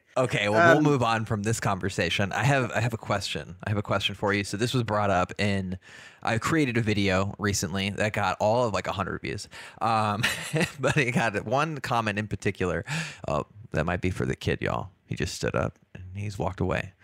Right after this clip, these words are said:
Speaker 1: Could be baby crying. Um, I don't know if he can still hear me. So until he comes back, oh, and he's back. Oh, oh, Jesus. He knows where I'm going with this. <laughs> He already brought, he brought the Xbox S out and he's cradling it like a child.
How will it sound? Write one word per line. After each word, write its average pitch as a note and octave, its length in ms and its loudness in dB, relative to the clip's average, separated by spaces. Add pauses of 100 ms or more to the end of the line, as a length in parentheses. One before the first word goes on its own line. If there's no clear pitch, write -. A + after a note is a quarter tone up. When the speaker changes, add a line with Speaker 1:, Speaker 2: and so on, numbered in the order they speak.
(640)
Speaker 1:
Could F#2+ 120 0
be F#2+ 80 2
baby F#2 260 2
crying. G2 480 -2 (540)
Um, F2 520 0 (160)
I G2 60 0
don't F#2+ 160 0
know G2+ 60 0
if G2 80 0
he G2 80 0
can G2 120 -2
still G2 220 0
hear G2 180 2
me. A2+ 280 -4 (320)
So G2+ 640 2
until G#2+ 280 2
he C#3 120 4
comes A#2+ 260 0
back, F#2+ 160 4
oh, C3+ 80 0 (100)
and G2+ 160 0
he's G#2 140 -2
back. - 240 -2
Oh, G#2+ 300 0 (500)
oh, G#2 140 2
Jesus. G2 640 0
He G#2 100 -2
knows G#2 220 0
where F#2+ 100 2
I'm F2+ 120 -4
going F2 300 -4
with F2 140 -10
this. - 320 -4
<laughs> - 60 -10
He A#2+ 240 -4
already - 280 -6
brought, - 460 -2 (380)
he B2+ 100 4
brought A#2 220 2
the C#3 100 4
Xbox B2+ 460 2
S G#2 240 2
out G2 160 2
and F2+ 80 -2
he's G2+ 120 -2
cradling G#2 640 0
it G2 120 0
like E2 180 0
a - 20 -8
child. - 480 -2